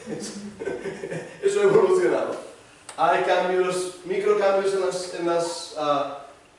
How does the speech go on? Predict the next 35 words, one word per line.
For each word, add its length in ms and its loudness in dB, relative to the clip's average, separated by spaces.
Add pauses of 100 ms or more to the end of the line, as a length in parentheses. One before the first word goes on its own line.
(520)
eh, 180 -2
en 80 -2
las 160 -6
hormigas, 640 2
eh, 260 -4
en 80 2
las 140 0
plantas, 720 0
en 80 -4
las 160 -6
flores, 420 0 (480)
eh, 520 2
en 100 2
las 200 -2
moscas, 760 4
en 180 2
los 140 -6
perros. 680 -2 (260)
Correcto, 420 2
no 140 8
hay 200 8
ningún 240 0
problema, 540 4 (340)
porque 220 -8
todo 440 2
está 360 -2
dentro 480 -2
de 100 -4
la 80 -4
misma 360 -8 (560)
especie, 540 -10 (440)
de 100 -2
la 80 0
misma 320 -6
especie. 460 -12